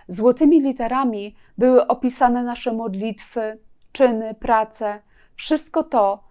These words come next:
co było zjednoczone z ofiarą mszy świętej, to,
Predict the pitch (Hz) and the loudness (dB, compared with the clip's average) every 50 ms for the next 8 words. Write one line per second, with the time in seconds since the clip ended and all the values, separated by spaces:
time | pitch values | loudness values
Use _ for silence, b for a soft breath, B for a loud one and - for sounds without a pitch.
0 | _ _ - - 269 202 226 262 254 247 240 233 226 - 254 233 202 233 240 240 | _ _ -2 -2 0 2 2 4 4 4 4 2 2 0 0 0 0 -2 -6 -6
1 | - 262 262 247 226 214 196 202 202 - - 220 - - 247 233 240 240 233 226 | -2 -2 0 0 0 -2 -6 -6 -8 -8 -8 -8 -4 -2 -2 0 0 -2 -2 -4
2 | 226 233 233 - 262 262 254 - - 247 220 202 196 190 190 196 190 185 190 _ | -6 -8 -8 -6 -8 -8 -8 -6 -4 -4 -4 -2 -4 -6 -10 -10 -12 -12 -14 _
3 | _ _ _ _ _ _ _ - - - - 294 247 240 240 247 | _ _ _ _ _ _ _ -20 -6 2 4 6 6 6 4 2